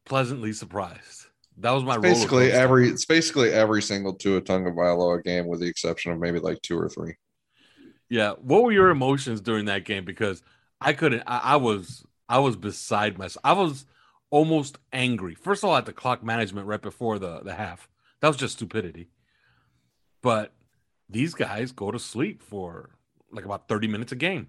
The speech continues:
Speaker 1: right smack in the d-, dab in the middle of the game.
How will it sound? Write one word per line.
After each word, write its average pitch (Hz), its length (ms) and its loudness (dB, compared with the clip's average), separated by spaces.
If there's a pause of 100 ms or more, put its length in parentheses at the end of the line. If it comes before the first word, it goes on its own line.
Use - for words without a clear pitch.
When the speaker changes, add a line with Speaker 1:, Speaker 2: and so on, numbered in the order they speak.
(120)
Speaker 1:
right 123 220 -8
smack 120 320 -6
in 127 80 -6
the 117 60 -4
d-, 101 220 -8 (460)
dab 117 280 -4
in 135 60 -2
the 120 80 -4
middle 120 300 -2
of 135 60 -6
the 135 80 -6
game. 165 300 -8